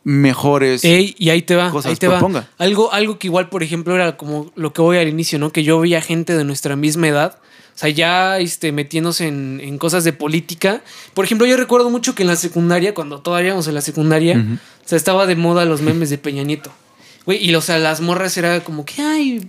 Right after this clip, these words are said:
Speaker 2: Peña
Speaker 1: Está bien
Speaker 2: bebé", y las,
Speaker 1: guapo
Speaker 2: o sea,
Speaker 1: y así.
Speaker 2: ajá.
Speaker 1: De hecho, este,
Speaker 2: Obviamente
Speaker 1: existe el meme de que las señoras votaban por él porque estaba bien guapo,
Speaker 2: Ajá,
Speaker 1: no por
Speaker 2: no,
Speaker 1: otra
Speaker 2: no,
Speaker 1: cosa.
Speaker 2: no, no fue un meme, o sea, fue una
Speaker 1: Sucedió.
Speaker 2: realidad que, que votaban por él porque estaba guapo el vato, el Enrique Peña Nieto. O sea, y ahí te va. Era lo, lo mismo que,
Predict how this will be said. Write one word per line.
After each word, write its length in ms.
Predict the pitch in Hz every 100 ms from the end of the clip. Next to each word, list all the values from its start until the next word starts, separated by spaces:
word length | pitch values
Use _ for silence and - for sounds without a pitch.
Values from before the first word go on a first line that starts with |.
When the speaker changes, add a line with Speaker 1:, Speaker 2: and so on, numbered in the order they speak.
| -
Speaker 2:
Peña 160 | 254 277
Speaker 1:
Está 40 |
bien 140 | 240 226
Speaker 2:
bebé", 200 | 214 240
y 40 |
las, 280 | 233 226 247
Speaker 1:
guapo 80 | -
Speaker 2:
o 20 |
sea, 160 | 214 185
Speaker 1:
y 20 |
así. 320 | 156 147 185 190
Speaker 2:
ajá. 340 | 175 226 220 - _ _ _ _ _ _ _
Speaker 1:
De 60 | -
hecho, 80 | 240
este, 60 | 262
Speaker 2:
Obviamente 120 | 262 269 285
Speaker 1:
existe 140 | 269
el 60 | 202
meme 180 | 190 190
de 100 | 156
que 100 | -
las 100 | 120
señoras 320 | 135 127 135
votaban 320 | 123 110 120
por 140 | 123 117
él 60 |
porque 160 | 107 113
estaba 220 | - 113
bien 180 | 107 113
guapo, 200 | 127 151
Speaker 2:
Ajá, 140 | 175 247
Speaker 1:
no 60 |
por 140 | 180 -
Speaker 2:
no, 60 | 302
Speaker 1:
otra 80 | 208
Speaker 2:
no, 80 | 220
Speaker 1:
cosa. 100 | 226
Speaker 2:
no, 140 | 233
no 160 | 269 220
fue 140 | 226 262
un 60 |
meme, 240 | 202 285 196
o 40 |
sea, 160 | 165 160
fue 140 | 185
una 100 | 254
Speaker 1:
Sucedió. 300 | 233 202 196 160
Speaker 2:
realidad 20 |
que, 200 | 247 226
que 260 | 160 175 156
votaban 440 | 151 160 185 226
por 140 | 175 170
él 60 |
porque 320 | 180 208 - 151
estaba 360 | 139 160 175
guapo 340 | 165 160 156 151
el 200 | 139 135
vato, 340 | 160 - 143
el 140 | 135 135 _
Enrique 420 | 143 143 156 180
Peña 240 | 165 156 151
Nieto. 320 | 202 175 131 - - - - -
O 80 | -
sea, 220 | 156 185 180
y 100 | 170
ahí 120 | 180
te 120 | 196
va. 240 | 202 202 - _ _ _ _ _
Era 180 | 180 185
lo, 100 | 175
lo 140 | 180 170
mismo 300 | 185 185 180
que, 180 | 160